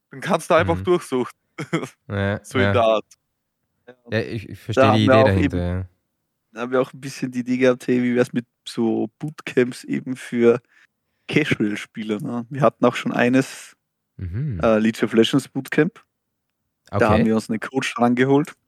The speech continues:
Speaker 3: Der war's auch schon so Semi-Profi-Teams, wirklich geco-, in einem Coaching-Team war.
Speaker 2: Mhm.
Speaker 3: Und der hat's, den haben wir mal natürlich,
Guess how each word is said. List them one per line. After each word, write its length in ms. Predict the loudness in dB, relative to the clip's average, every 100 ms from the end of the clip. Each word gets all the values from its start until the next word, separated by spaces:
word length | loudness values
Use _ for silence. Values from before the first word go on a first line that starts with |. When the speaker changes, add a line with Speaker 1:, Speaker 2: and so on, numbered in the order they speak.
| _ _ _ _ _ _ _ _ _ _ 2
Speaker 3:
Der 140 | 4
war's 200 | 2 0
auch 140 | -4 -6
schon 240 | -4 -4
so 140 | -6
Semi-Profi-Teams, 1400 | -8 -2 2 2 0 -2 -2 -2 -6 -2 0 0 -4 -10
wirklich 420 | -12 -12 -16 -14 -10
geco-, 340 | -4 0 0 0
in 80 | -4
einem 80 |
Coaching-Team 720 | -2 -2 -2 -4 -4 -2 2 4
war. 260 | 4 2 _ _ _ -8
Speaker 2:
Mhm. 260 | -6 -4 -8 _ _ _ _ _ _ -6
Speaker 3:
Und 720 | -2 0 0 2 2 0 -4 -2
der 100 | 2
hat's, 340 | 2 0 -18 -20 _ -6
den 80 | -2
haben 120 | -2
wir 60 | -2
mal 140 | -2
natürlich, 360 | 0 -2 -2